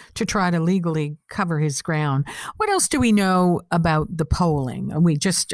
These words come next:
was, we were referencing a poll that is taking into account these two big stories.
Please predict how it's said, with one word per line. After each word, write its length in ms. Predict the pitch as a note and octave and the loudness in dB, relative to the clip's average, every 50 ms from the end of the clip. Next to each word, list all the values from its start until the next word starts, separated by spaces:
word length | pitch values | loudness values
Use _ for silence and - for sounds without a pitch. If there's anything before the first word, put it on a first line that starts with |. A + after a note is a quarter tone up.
| - | -10
was, 260 | - E3+ E3 D#3 - - - _ _ _ | -4 -2 -2 0 -2 -2 -8 _ _ _
we 220 | - E3+ D#3+ D#3 D#3 | -6 -2 0 0 2
were 100 | D#3 D3+ | 0 0
referencing 640 | D3+ E3 D#3+ - - E3+ D3+ C3+ - - D#3 C#3+ C#3 | 0 0 -2 0 0 -2 0 0 0 0 2 2 2
a 60 | C#3+ | 2
poll 560 | - - - E3+ D#3+ D#3+ D#3 D3+ D3 C#3+ - - | 2 2 2 2 2 4 2 2 0 0 -2 -4
that 300 | - D3+ D3+ C#3+ C#3 - - | -2 -2 0 0 -2 -4 -2
is 200 | - D3+ C#3 - | -2 -2 -2 0
taking 320 | - D#3+ D3 - - C#3+ C#3 | -2 -2 -2 0 2 2 4
into 280 | C#3 C#3 - - D3 | 4 4 2 0 -6
account 520 | C#3 C3 - - F3 D3+ D3 C#3+ C3+ - _ - | -8 -8 -4 -4 -2 0 2 2 0 -2 _ -6
these 400 | B2+ C#3 D3+ D3 D3+ C#3+ - - | -4 -2 0 2 2 2 2 0
two 140 | - E3 | 0 0
big 240 | C#3+ C#3+ C#3+ C#3 D3 | 0 2 0 0 0
stories. 640 | - - - - C#3+ D3 D3 C#3 C3+ C#3 C3+ - - | 0 -2 0 0 0 0 0 0 0 0 0 -2 -2